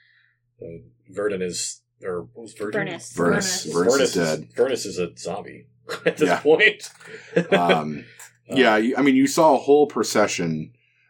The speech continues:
Speaker 3: Uh, the one time you saw them all in one place, you saw a whole procession, uh, outside the gates of Bryn Shander.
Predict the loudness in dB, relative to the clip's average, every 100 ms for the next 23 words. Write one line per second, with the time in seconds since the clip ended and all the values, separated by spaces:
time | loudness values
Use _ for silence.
0 | _ -4 0 0 -2 -4 -2 0 0 -2
1 | -2 -2 -2 -2 -2 0 -2 -6 -8 -10
2 | -10 -8 -6 -4 -6 -6 -6 -6 -6 -12
3 | -16 _ _ _ _ -14 -10 -8 -8 -6
4 | -6 -6 -8 -8 -10 -12 -12 -12 -12 -14
5 | -18